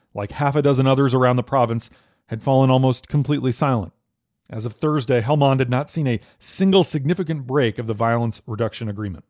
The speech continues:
From farming villages to remote outposts on the edges of tightly held Taliban districts, fighters and civilians said they were relieved by the pause in violence, but many said they fear more bloodshed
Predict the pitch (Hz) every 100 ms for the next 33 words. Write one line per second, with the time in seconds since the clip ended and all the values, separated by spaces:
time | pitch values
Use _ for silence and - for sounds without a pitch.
0 | _ _ _ _ _ _ _ - 147 -
1 | 175 180 165 170 165 139 160 - 131 127
2 | 139 - 143 - 151 147 - 135 113 117
3 | 127 139 113 101 - 135 135 113 117 113
4 | 120 117 113 110 - - - - _ _
5 | _ _ - 139 143 139 131 123 127 131
6 | 139 131 123 - _ - 160 143 156 151
7 | 156 156 170 147 113 107 107 - 104 101
8 | 107 107 107 127 127 _ _ _ _ _
9 | - 147 143 170 175 175 151 151 - 160
10 | 139 175 147 120 98 - 104 104